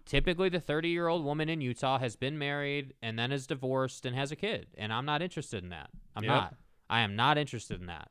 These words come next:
Speaker 1: Um,
Speaker 2: So
Speaker 1: so
Speaker 2: you're not willing to, uh, Craig is the Bob says, "What's up, everyone? Made it just for the end." Good to see you, Craig.
Speaker 1: Good to see you, Craig.
Speaker 2: Um, you're not, you don't wanna date a woman that has kids already.
Speaker 1: No.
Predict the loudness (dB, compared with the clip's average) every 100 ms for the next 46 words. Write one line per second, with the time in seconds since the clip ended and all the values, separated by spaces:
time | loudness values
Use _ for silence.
0 | -12 -6 -4 -4 -6 -6 6 8 8 6
1 | 6 6 4 4 4 2 4 0 -2 2
2 | 4 4 2 2 0 0 2 2 2 4
3 | 4 4 0 0 0 -2 0 2 2 0
4 | -4 -2 -4 -2 -2 0 -2 -2 -2 -2
5 | -2 -2 -4 -8 -4 -2 -2 -2 -4 -10
6 | _ -8 -8 -6 -6 -6 -4 -6 -6 -6
7 | 0 2 2 0 0 -2 -4 2 6 8
8 | 6 2 4 6 6 6 6 2 -4 0
9 | 4 4 4 4 4 6 4 4 2 2
10 | 2 2 0 -2 -2 -2 -6 -6 -2 -2